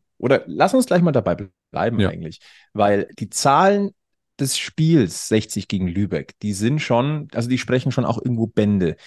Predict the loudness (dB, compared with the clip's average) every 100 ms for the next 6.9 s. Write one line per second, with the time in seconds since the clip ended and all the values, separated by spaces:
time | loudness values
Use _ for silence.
0 | -20 _ -4 0 0 0 0 0 -2 0
1 | 2 2 0 -2 -2 -6 -4 0 0 2
2 | 0 -2 -6 -8 -8 -4 -4 -4 -6 -6
3 | -6 -4 -4 -4 -8 -6 -4 -2 -6 -10
4 | -14 -14 _ _ -8 2 4 4 0 -4
5 | -2 -6 -2 0 0 -2 -6 -8 -12 _
6 | _ -20 _ _ -4 0 2 0